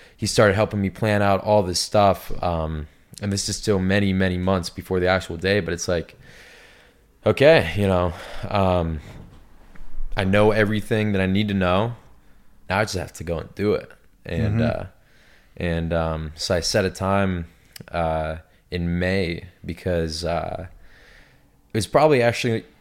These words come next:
Speaker 1: actually gonna be closer to June, but, uh, I ended up taking that spring semester off school entirely. And it got warm enough in May in Ohio and wherever else I was gonna be traveling that I was like, "You know, what, what am I waiting for? It's time to go. Let's go."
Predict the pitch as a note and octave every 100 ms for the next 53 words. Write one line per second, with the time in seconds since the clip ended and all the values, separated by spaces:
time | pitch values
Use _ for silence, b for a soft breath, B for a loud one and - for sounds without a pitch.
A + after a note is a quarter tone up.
0 | - G#2+ G#2+ - A2+ G2+ G2+ F#2 - G2+
1 | G2 G2+ F#2 E2 F#2 G#2+ C3+ - F#2 F#2
2 | F2 - F#2 E2+ E2 G2+ G2 G#2+ - G#2
3 | F#2 G2+ F#2 - - G2 - F#2+ F#2 -
4 | - F#2 F2 - G2 E2+ E2 F#2+ G2+ E2+
5 | - G2 - b b b F2+ E2+ E2+ E2
6 | G2+ F#2+ E2+ F#2+ G#2+ G2+ F#2+ F#2 F2 E2+
7 | F2+ A2 G#2 F2+ F2+ G2 A2 G2 F2 F2+
8 | F#2+ F#2+ E2+ F2+ F2 F#2 G#2 - F2+ F2+
9 | E2+ F2 F2+ F2 E2 F2 F2+ F2+ E2+ E2
10 | F2 - E2+ E2 - B B B B F2+
11 | G2 F#2 F#2+ E2 G2 G#2+ G#2 F#2+ A#2 -
12 | E2+ F#2 - F#2+ E2+ E2 F#2 A2 F2+ -
13 | F#2+ F#2+ G2+